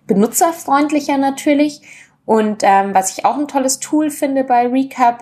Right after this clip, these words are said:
ist, dass du über die App quasi dein Lieblingscafé vorschlagen kannst. Und dann,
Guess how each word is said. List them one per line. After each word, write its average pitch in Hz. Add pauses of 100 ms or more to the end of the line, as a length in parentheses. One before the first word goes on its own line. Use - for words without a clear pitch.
ist, - (360)
dass 214
du 226 (140)
über 285
die 247
App -
quasi 233 (920)
dein 208
Lieblingscafé 247
vorschlagen 160
kannst. -
Und 180
dann, 196